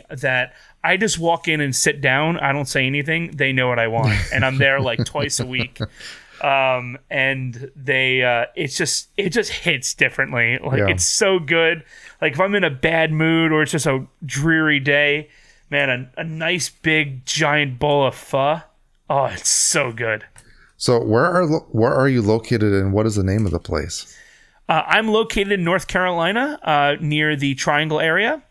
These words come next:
Speaker 1: Uh, and the name of the place is Pho nine one nine. They're located in Morrisville, North Carolina. And if you see them, just tell 'em Tim sent you.
Speaker 2: <laughs>
Speaker 1: And they'll love it.
Speaker 2: Nice.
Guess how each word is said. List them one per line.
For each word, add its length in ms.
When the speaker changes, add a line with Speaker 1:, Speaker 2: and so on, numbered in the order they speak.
Speaker 1:
Uh, 280
and 200
the 60
name 200
of 60
the 60
place 560
is 380
Pho 640
nine 300
one 200
nine. 380
They're 140
located 580
in 280
Morrisville, 520
North 260
Carolina. 640
And 160
if 80
you 80
see 200
them, 180
just 220
tell 100
'em 280
Tim 220
sent 260
you. 160
Speaker 2:
<laughs> 440
Speaker 1:
And 140
they'll 120
love 220
it. 160
Speaker 2:
Nice. 840